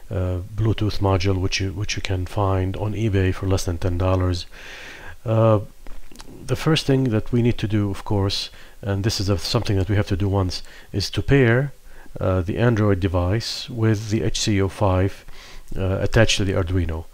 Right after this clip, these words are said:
Once we do the pairing, uh, all we have to do after that is simply to connect, uh, the application running on Android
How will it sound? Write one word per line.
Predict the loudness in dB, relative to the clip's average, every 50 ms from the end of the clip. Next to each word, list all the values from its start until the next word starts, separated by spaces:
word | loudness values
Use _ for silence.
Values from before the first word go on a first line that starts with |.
| -18 -16 -16 -16 -16 -18 -16 -10
Once | -4 0 2 4 4 4 2 0 0
we | 2 2
do | 4 4 4
the | 4 4 2
pairing, | 2 4 4 4 4 4 2 2 -2 -4 -6 -10 -16 -18 -20 -18 -18 -14 -8 -4
uh, | -2 -2 0 -2 -2 -4 -4
all | -2 0 2
we | 4 6
have | 6 4 4
to | 2 0
do | 2 2 2 2 2 -2 -2 -2
after | -2 -2 0 0 0
that | 2 2 4 2 2 0
is | -2 -4 -4 -4 -4 -6 -8 -8
simply | -4 -2 0 0 0 2 2 0 0 0
to | -2 -2
connect, | 0 2 2 2 2 0 -4 -10 -12 -14 -16 -18 -18 -18 -18 -18 -16 -14 -10 -6
uh, | -4 -2 -2 0 0 0 -2
the | -2 -4 -4 -4 -2
application | 0 0 2 0 0 2 2 2 4 4 2 2 0 0
running | 2 2 2 2 2 2
on | 0 -2 -2
Android | 0 0 0 0 0 0 0 2 2 0 0